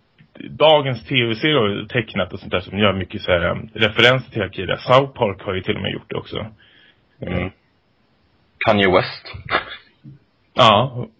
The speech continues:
Speaker 1: verkligen. Får jag, f-, om vi fortsätter lite, vad fan, folk fattar väl,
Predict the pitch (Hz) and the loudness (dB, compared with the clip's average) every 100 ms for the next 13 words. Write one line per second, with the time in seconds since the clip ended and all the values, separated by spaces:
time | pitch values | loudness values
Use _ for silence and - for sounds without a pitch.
0 | _ 117 101 95 101 113 123 _ _ _ | _ -4 -4 -2 -2 -2 -6 _ _ _
1 | - _ _ _ _ - _ - - - | -20 _ _ _ _ -20 _ -20 -14 -12
2 | - 170 156 147 - 82 104 92 - - | 4 8 8 4 -6 -12 -14 -14 -12 -12
3 | 139 151 147 160 147 165 156 131 120 127 | -6 -6 -6 -8 -4 -4 -2 -4 0 0
4 | - - - - - - 123 127 - 160 | 0 -12 -8 -8 -4 -2 4 4 6 2
5 | - 151 - 135 | 4 0 2 -2